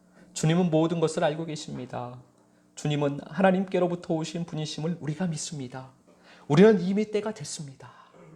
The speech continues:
그래서 주님께서 우리에게 이렇게 말씀하시는군요." 이렇게 고백을 합니다. 예수님께서는 때가 와야 한다고 말씀을 하셨는데, 그런데 제자들은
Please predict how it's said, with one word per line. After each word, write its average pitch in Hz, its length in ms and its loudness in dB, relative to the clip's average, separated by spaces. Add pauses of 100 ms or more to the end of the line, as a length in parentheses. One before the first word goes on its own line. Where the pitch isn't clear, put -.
(140)
그래서 196 340 0
주님께서 180 420 -6
우리에게 160 300 -6
이렇게 156 260 -8
말씀하시는군요." 131 1040 -6 (600)
이렇게 123 500 -4
고백을 160 580 -4
합니다. 120 440 -12 (1120)
예수님께서는 233 1040 4
때가 262 420 10
와야 202 420 8
한다고 196 340 2
말씀을 165 460 2
하셨는데, 180 640 0
그런데 226 280 8
제자들은 180 600 4